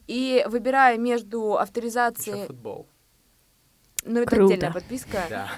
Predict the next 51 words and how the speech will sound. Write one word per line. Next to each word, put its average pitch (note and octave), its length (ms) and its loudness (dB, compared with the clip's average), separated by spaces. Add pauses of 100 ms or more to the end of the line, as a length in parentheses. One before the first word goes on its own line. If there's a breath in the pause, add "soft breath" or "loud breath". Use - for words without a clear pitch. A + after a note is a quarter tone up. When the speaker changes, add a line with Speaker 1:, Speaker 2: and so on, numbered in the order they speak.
(140)
Speaker 1:
Ну, B3 120 0
то B3+ 80 0
есть, D4 140 0
например, C4+ 420 -2
вот A#3 220 0
Фан A#3+ 240 -4
Сериал E4+ 220 -4
столько B3+ 260 -6
по - 80 -18
сериалу. F3 640 -2
Я A3+ 180 -4
не B3+ 140 -4
знаю, B3+ 220 -4
на A#3 40 -6
самом G#3+ 220 -10
деле, G3 380 -4
а, F3+ 500 -2
сайта, B3 560 -2
где F#3+ 240 -10
был B3 200 -6
бы, G#3+ 320 -6
где F#3 180 -8
были A#3 180 -8
бы G#3+ 100 -8
нормальные G3+ 400 -6
фильмы, F#3+ 260 -10
Speaker 3:
О, - 20 -2
Speaker 1:
потому A3 200 6
что A3 180 2
Speaker 3:
о, G3+ 40 -2
можно G#3+ 320 0
я F#3 280 0
Speaker 1:
Да. F#3 80 -8
Speaker 3:
вставлю F3+ 440 -6
свои F#3+ 220 0
пять F#3+ 200 2
копеек A3+ 480 6
про G#3 200 4
такие G3+ 300 0
сайты A3+ 380 2
пиратские? G#3 460 0
Короче, A3 360 2
есть G#3 140 2
сайт, A3 320 2
мой G#3+ 220 4
любимый, G3 600 2
до F#3 220 2
того, F3+ 180 2
как - 120 -12
я, E3 320 -2
э, G#3 440 -12